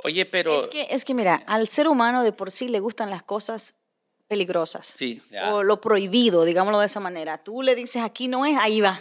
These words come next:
Speaker 3: Ahí va.
Speaker 2: Ahí va.
Speaker 1: Oye, pero tú, tú estás diciendo que si los hijos quieren salir con tus amigos, que los dejes ir, pero este, o sea, ¿les quieres que les des más liber-, libertad o qué onda?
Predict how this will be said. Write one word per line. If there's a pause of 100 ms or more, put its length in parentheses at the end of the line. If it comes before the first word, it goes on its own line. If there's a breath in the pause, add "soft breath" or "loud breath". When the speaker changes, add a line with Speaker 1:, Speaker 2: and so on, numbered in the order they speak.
Speaker 3:
Ahí
va.
Speaker 2:
Ahí
va.
Speaker 1:
Oye,
pero
tú,
tú
estás
diciendo
que
si
los
hijos
quieren
salir
con
tus
amigos,
que
los
dejes
ir, (560)
pero
este, (1500 soft breath)
o
sea,
¿les
quieres
que
les
des
más
liber-,
libertad
o
qué
onda?